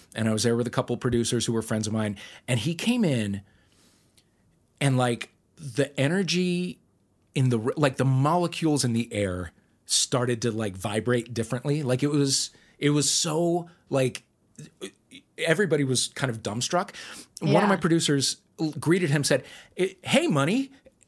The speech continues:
Speaker 1: and then, like, brought him to his, his seat. And then, like, he and I, uh, Tom Cruise and I talked for, like, ten minutes, and he did that big Tom Cruise laugh anytime I said something that he thought was a joke. And, and it was so, he was so intense and so into it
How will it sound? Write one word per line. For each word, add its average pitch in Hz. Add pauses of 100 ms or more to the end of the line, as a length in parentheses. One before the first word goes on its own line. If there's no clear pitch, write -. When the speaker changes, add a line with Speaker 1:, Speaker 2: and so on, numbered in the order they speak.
Speaker 1:
and 139
then, 143
like, 139
brought 139
him 147
to 147
his, 139 (100)
his 127
seat. 131 (340)
And 143
then, 139
like, 131 (300)
he 170
and 175
I, 143 (100)
uh, 151
Tom 147
Cruise 139
and 135
I 127
talked 123
for, 131
like, 113
ten 120
minutes, 113
and 120
he 117
did 117
that 120
big 117
Tom 117
Cruise 117
laugh 110
anytime 110 (160)
I 113
said 113
something 113
that 107
he 107 (600)
thought 110
was 113
a 120
joke. 113 (640)
And, 127
and 139
it 143
was 139
so, -
he 139
was 127
so 165
intense 135
and 117
so 165
into 135
it 110